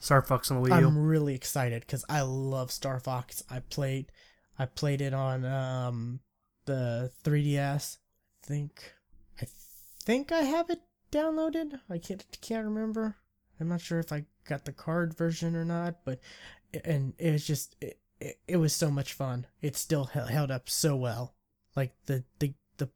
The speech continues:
Speaker 2: the flying mechanics and everything about it, and it's just, I, I, I was surprised. I remembered, like, you know, "Oh, you, this level, you know, you have to go this path to get to,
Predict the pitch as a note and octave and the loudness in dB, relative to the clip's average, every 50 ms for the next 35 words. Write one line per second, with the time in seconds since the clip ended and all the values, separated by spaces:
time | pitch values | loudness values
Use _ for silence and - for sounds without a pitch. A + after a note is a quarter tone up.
0 | _ _ - C#3 - - - D3 C#3+ C#3+ C#3+ C#3+ C#3+ C#3 - - D3+ C#3+ C#3 C#3+ | _ _ -6 -6 -4 -4 -2 -2 0 0 0 0 -2 -4 -4 -2 -2 -2 0 0
1 | C#3+ C#3 C3+ - - - - C3 B2+ B2 C#3 C#3 C#3 C3+ - - C#3+ C#3 C#3+ C#3 | -2 -2 -4 -6 -8 -8 -4 -4 -2 -2 -2 -2 -4 -4 -4 -4 -2 -2 -2 -2
2 | C#3 C#3 C3+ C3+ C3+ C#3 C3+ C#3 C#3+ C#3+ C#3+ C#3 C3+ - - B2+ B2+ B2+ B2+ - | -4 -4 -2 -2 -2 -2 -2 -2 -2 -2 -2 -2 -4 -6 -6 -6 -4 -4 -4 -6
3 | _ - - _ _ _ - - - _ - - - B2+ - - - C#3+ C3 - | _ -14 -20 _ _ _ -20 -20 -20 _ -12 -8 -6 -6 -6 -6 -6 -6 -6 -6
4 | - - C#3 C#3 B2+ - _ _ _ - - - - - - - - C#3 C#3 - | -6 -4 -4 -4 -4 -6 _ _ _ -20 -20 -20 -18 -12 -6 -4 -4 -4 -4 -6
5 | _ _ _ _ _ _ _ - - D#3 D3+ D#3 D3+ - D3+ - - D#3+ D#3 D3+ | _ _ _ _ _ _ _ -8 -2 0 2 2 2 2 0 0 2 2 4 4
6 | D3+ D3+ D3 - D#3 D3 D3 C#3+ D3 D3 C#3+ C#3+ D3 C3+ C3+ C3+ C3 - _ _ | 4 4 2 2 2 2 2 2 2 2 2 2 0 0 0 -2 -2 -4 _ _
7 | _ - C#3+ C3 B2 A#2+ A#2 C3+ D#3+ E3 - - C#3+ C#3 C3+ C#3+ C#3+ - D3+ D#3 | _ -2 -2 0 0 0 2 2 0 0 0 -2 -2 -2 -2 -2 -4 0 4 4
8 | E3+ E3 - - D#3+ D3 C#3 D3+ D3 D3 D3 D3+ D3 C#3 C3+ C3+ C3+ C#3 C#3 C3+ | 6 6 6 4 2 2 2 2 2 2 2 2 2 2 2 2 2 2 2 0
9 | B2+ - - D#3 C#3+ C#3+ C#3 C#3 E3 D#3 - - - - C3+ B2+ C3+ C#3+ - - | 0 0 0 2 2 2 4 6 6 4 4 2 0 -2 0 0 0 0 -2 -4
10 | - - C#3+ C3+ - D3 - - - C#3+ C3+ C3+ | -4 -4 -4 -2 -2 -2 -2 0 0 0 0 -2